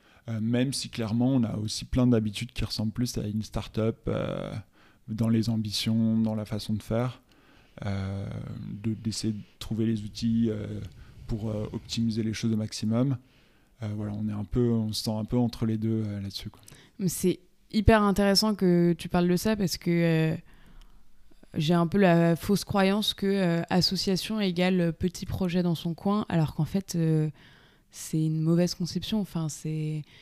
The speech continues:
Speaker 2: c'est des super exemples que tu cites et, euh, et c'est intéressant de voir que tu peux réconcilier, euh, ambition et, euh, et modèle d'association. Enfin, je trouve ça
Speaker 1: Mm,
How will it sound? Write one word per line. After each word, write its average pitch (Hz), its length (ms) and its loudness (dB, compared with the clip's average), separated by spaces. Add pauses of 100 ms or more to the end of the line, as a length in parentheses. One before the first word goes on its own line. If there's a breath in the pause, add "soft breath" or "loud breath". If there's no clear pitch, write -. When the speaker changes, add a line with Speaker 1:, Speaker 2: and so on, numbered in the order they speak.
(540 soft breath)
Speaker 2:
c'est - 180 -4
des 156 120 0
super 180 380 2
exemples 175 300 2
que 170 100 -4
tu 156 140 -6
cites 220 380 -6
et, 160 240 0
euh, 156 340 0 (140)
et 165 100 0
c'est 160 600 0
intéressant 175 500 2
de 190 40 2
voir 180 220 0
que - 80 -2
tu - 160 -10
peux 170 140 -2
réconcilier, 180 800 0 (440 loud breath)
euh, 160 220 2
ambition 185 760 0 (100)
et, 180 260 2
euh, 156 440 -4 (220)
et 156 280 -2 (300)
modèle 170 420 2
d'association. 170 640 0
Enfin, 160 180 -6
je - 80 -6
trouve - 140 -18
ça 160 160 -2
Speaker 1:
Mm, 127 200 2